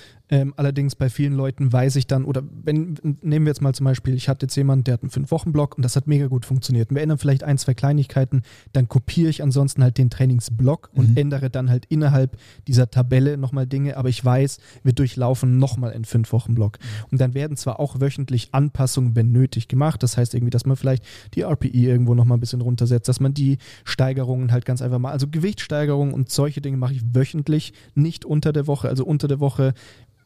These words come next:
Speaker 1: Ich meine, wenn man mal reagieren muss, wenn jetzt irgendwie ein, wenn eine Verletzung eintritt oder wenn Stress im Alltag ist, ne,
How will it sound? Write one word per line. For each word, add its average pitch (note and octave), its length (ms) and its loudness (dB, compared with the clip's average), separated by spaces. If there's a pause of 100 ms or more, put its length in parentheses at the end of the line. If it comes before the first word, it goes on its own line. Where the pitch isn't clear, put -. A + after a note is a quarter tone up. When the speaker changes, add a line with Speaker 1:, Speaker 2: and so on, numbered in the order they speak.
(160)
Speaker 1:
Ich C3+ 100 0
meine, C#3 200 0
wenn D3+ 140 -4
man D3 140 -2
mal B2 120 0
reagieren A#2+ 460 -2
muss, D3 240 -4
wenn A#2+ 100 0
jetzt A#2 160 -2
irgendwie B2+ 320 -2
ein, B2+ 260 -2
wenn - 200 -10
eine A#2+ 100 0
Verletzung B2 540 -2
eintritt A#2+ 420 -6
oder A#2 300 -2
wenn C3+ 320 -2
Stress C3+ 400 -2
im B2+ 120 -2
Alltag C3 300 0
ist, C3+ 80 0
ne, D3+ 100 0